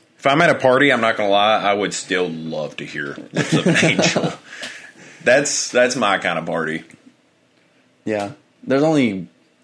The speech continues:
Speaker 1: I don't
Speaker 2: a
Speaker 1: party. <laughs>
Speaker 2: very specific mood that I'm gonna listen to Tipsy.
Speaker 1: Yeah. 'Cause the problem with playing something like Tipsy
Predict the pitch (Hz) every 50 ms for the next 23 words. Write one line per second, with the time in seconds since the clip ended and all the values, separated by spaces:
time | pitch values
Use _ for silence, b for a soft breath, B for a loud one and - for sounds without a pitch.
0 | _ _ _ _ - - 90 95 101 - 117 123 107 - - - 117 117 120 123
1 | 131 135 131 123 120 120 - - - - - 107 101 - - - - 117 104 98
2 | - 104 101 98 95 - _ _ _ _ _ _ _ _ _ _ _ _ _ _
3 | _ _ _ _ - 110 107 107 101 95 98 98 95 - - - - - 107 107
4 | 104 104 104 101 95 98 98 - - - - - - - - - - - 113 B
5 | B B B B B B B B B _ - - - - 55 - - - - 165
6 | 170 196 165 214 220 247 254 226 180 - 170 156 151 147 143 160 147 135 139 143
7 | 131 117 107 98 92 85 - - - - - _ _ _ _ _ _ _ _ _
8 | _ _ _ _ _ _ _ _ _ _ _ - - 139 127 131 - 143 143 139
9 | 135 135 135 131